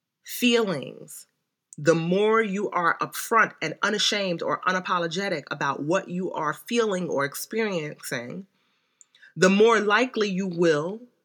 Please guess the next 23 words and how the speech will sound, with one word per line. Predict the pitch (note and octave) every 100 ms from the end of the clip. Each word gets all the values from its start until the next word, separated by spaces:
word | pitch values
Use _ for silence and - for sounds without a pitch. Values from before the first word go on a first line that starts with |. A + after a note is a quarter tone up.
| _ _ _ _ _ _ _ _ _ _ _ D3+
get | C#3+ G#3+
the | G3
clarity, | - - A3+ A#3 A#3+ A3+
confidence, | G#3+ - G#3+ G#3+ G#3+ G3 -
and | F3+ F3
feedback | B3+ B3 A#3+ F#3 F#3
you | F#3+
need | F#3 A#3 A#3+ -
to | G#3
move | G3+ G3+
forward. | - A#3+ A#3+ G3 C#3
It's | - -
simply | - C4 A#3 A3
part | A3 G3+
of | G3+
the | G#3+
process. | - B3+ A#3+ A3 F#3 G3
We | G3
have | E3+ -
to | G3+
stop | - D3+ G3+
avoiding | G3 A3+ B3 A#3 F3+
it. | C3+ -